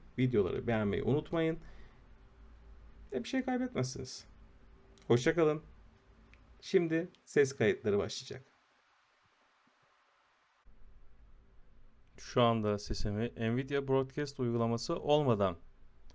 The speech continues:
sadece mikrofonun direkt tak çalıştır şekilde aldığım mikrofon kaydıyla dinlemektesiniz. Rampage S N R M X dokuz isimli mikrofon kaydını dinlemektesiniz.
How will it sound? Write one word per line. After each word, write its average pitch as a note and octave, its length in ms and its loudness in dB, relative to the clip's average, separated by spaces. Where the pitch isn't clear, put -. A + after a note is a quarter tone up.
sadece B2+ 760 2
mikrofonun A#2 640 -2
direkt C#3+ 280 -2
tak C#3+ 200 -2
çalıştır B2+ 400 -2
şekilde G2+ 480 -2
aldığım G#2+ 460 0
mikrofon C3 460 -2
kaydıyla A2+ 640 2
dinlemektesiniz. G2+ 1000 -4
Rampage C3 400 4
S B2+ 460 2
N B2 200 4
R A2 160 2
M G#2+ 180 2
X - 240 -6
dokuz - 380 -6
isimli A2+ 420 -2
mikrofon A2+ 480 0
kaydını G2+ 460 0
dinlemektesiniz. G2 1000 -2